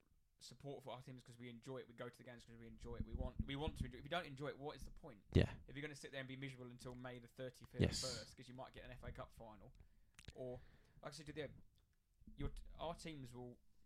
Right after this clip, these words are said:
Speaker 1: ninety-nine times out of a hundred let you down because there's twenty teams in the Premier League, only one can win it. How
Speaker 2: Yeah.
Speaker 1: many teams are in the F A Cup? It's one hundred twenty-five,
Speaker 2: Mm.
Speaker 1: whatever it is. Only one team wins it.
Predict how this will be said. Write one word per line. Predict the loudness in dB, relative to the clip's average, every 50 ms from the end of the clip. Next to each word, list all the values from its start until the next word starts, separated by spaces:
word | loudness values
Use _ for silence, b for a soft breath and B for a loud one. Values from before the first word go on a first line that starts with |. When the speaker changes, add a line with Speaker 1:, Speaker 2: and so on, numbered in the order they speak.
| -20 -16 -12 -10
Speaker 1:
ninety-nine | -10 -8 -10 -10 -12 -14 -14 -10 -8 -8 -8 -8
times | -8 -8 -8 -8 -8
out | -8 -10
of | -10
a | -12
hundred | -12 -12 -14 -14 -16 -14 -14
let | -14 -14
you | -14 -12
down | -12 -12 -12 -12
because | -14 -16 -16 -14 -14 -14 -12 -12 -14 -10 -8 -8 -6
there's | -4 -4 -4 -4 -4
twenty | -4 -4 -4
teams | -4 -4 -6
in | -6 -8
the | -6
Premier | -8 -6 -6 -6
League, | -6 -6 -6
only | -6 -6 -4 -4
one | -4 -4 -4 -4
can | -6 -8 -8
win | -10 -12
it. | -10 2 6
How | 6
Speaker 2:
Yeah. | 6
Speaker 1:
many | 6 6 2
teams | -2 -8 -10 -12 -12 -12
are | -14
in | -14 -12
the | -12 -14
F | -12 -12
A | -14 -14
Cup? | -14 -12 -12 -10 -8 -8 -8 -8
It's | -4 -4 -2 -2 -2 0 0 0 0 -2 -4 -4 -6 -10 -14 -14 -14 -10
one | -8 -6 -6
hundred | -6 -6 -8 -8 -10 -8
twenty-five, | -6 -6 -6 -6 -4 -4 -4 -4 -2 -2 -2
Speaker 2:
Mm. | 0
Speaker 1:
whatever | 0 -2 -2 -4 -6
it | -4
is. | -4 -2 -2 -2 -4 -4 -6 -8 -6 -4 -2
Only | -2 -2 -4
one | -2 -4 -4 -4 -4
team | -6 -6 -6 -6 -6
wins | -8 -8 -8 -8 -10
it. | -12 -14 -10